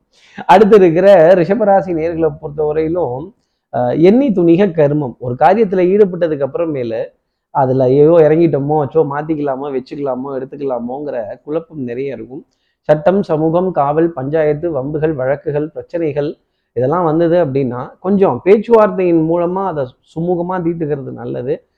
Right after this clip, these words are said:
பெரிய மனிதர்களை பகைச்சு கொள்ளக்கூடிய விஷயங்கள், பகைத்து கொள்ளக்கூடிய விஷயங்கள்,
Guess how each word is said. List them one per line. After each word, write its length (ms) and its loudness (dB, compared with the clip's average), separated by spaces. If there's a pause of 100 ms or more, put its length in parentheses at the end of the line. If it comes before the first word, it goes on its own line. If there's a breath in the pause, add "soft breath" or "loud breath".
(240)
பெரிய 280 6
மனிதர்களை 640 2
பகைச்சு 500 -4
கொள்ளக்கூடிய 460 -6
விஷயங்கள், 560 -8
பகைத்து 320 -6
கொள்ளக்கூடிய 460 -6
விஷயங்கள், 540 -10